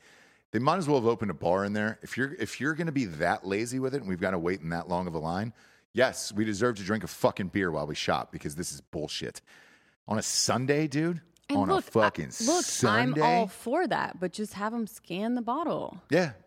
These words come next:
Speaker 2: at
Speaker 1: we,
Speaker 2: the end.
Speaker 1: you can't. You can't.
Speaker 2: Yes,
Speaker 1: That's
Speaker 2: you
Speaker 1: why.
Speaker 2: can.
Speaker 1: No, 'cause then we sell it in twelve packs.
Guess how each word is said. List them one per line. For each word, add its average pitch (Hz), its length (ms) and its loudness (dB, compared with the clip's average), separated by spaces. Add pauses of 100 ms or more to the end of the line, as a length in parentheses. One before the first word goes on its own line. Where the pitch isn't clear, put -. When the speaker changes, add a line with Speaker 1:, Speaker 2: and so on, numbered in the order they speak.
Speaker 2:
at 104 80 0
Speaker 1:
we, 131 80 4
Speaker 2:
the - 120 0
end. 269 300 0
Speaker 1:
you 92 60 -4
can't. 127 240 -6
You 98 80 -2
can't. - 560 -10 (240)
Speaker 2:
Yes, 330 120 -2
Speaker 1:
That's - 140 -4
Speaker 2:
you 480 60 -2
Speaker 1:
why. - 240 2 (100)
Speaker 2:
can. - 80 6
Speaker 1:
No, 110 240 4
'cause 87 140 -6
then 98 100 0
we 95 80 0
sell 87 220 -2
it 85 40 -4
in 69 40 -10
twelve 71 260 -10
packs. 62 320 -14